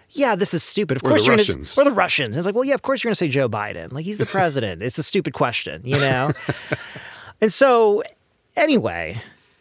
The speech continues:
Speaker 1: but I actually think, you know, the question then becomes,
Speaker 2: Right.
Speaker 1: so, so Abbott's pivoted to the middle, but it raises this kind of, this, this broader issue about, like, you know, we're, you know, we're living in something right now. And the question is, if you say to right now, you go to norm, you know, just sort of your average kind of voter right now, and you say,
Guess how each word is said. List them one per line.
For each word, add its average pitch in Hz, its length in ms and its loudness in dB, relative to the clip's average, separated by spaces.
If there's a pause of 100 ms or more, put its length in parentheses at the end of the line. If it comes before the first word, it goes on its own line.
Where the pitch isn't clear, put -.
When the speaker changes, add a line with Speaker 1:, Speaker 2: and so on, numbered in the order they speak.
(220)
Speaker 1:
but 139 380 4 (880)
I 294 160 4
actually 202 220 2
think, 170 200 0
you 165 80 2
know, 135 40 -2
the 117 80 -2
question - 280 2
then 185 80 2
becomes, 147 200 0
Speaker 2:
Right. 160 100 2
Speaker 1:
so, 151 80 2
so 143 80 2
Abbott's 254 260 2
pivoted 165 380 0
to 139 80 -8
the 135 100 0
middle, 165 240 2
but 143 140 2
it - 20 -2
raises 180 380 0
this 143 160 -2
kind 143 200 -2
of, 120 120 -4
this, 123 140 -2
this 139 200 -2
broader 139 400 2
issue 151 240 0
about, 131 180 0
like, 131 160 -4
you 185 60 2
know, 151 60 2
we're, 175 180 2
you 165 140 -4
know, 147 100 -2
we're 170 80 2
living 285 240 2
in 190 100 2
something 151 280 0
right 139 80 2
now. 139 100 0
And 120 80 -2
the 120 40 -6
question 196 220 0
is, 143 40 0
if 127 40 -6
you 131 40 -4
say 185 140 2
to 226 40 0
right 180 160 2
now, 143 60 -2
you 120 100 -2
go 120 100 0
to 104 60 -4
norm, 151 340 -2
you 143 80 -4
know, 110 40 -4
just 98 160 -4
sort 139 100 2
of 104 40 -8
your 107 120 -4
average 165 300 2
kind 151 160 0
of 117 80 -2
voter 123 200 0
right 117 120 0
now, 117 60 -4
and 117 80 -4
you 110 40 -4
say, 120 180 -2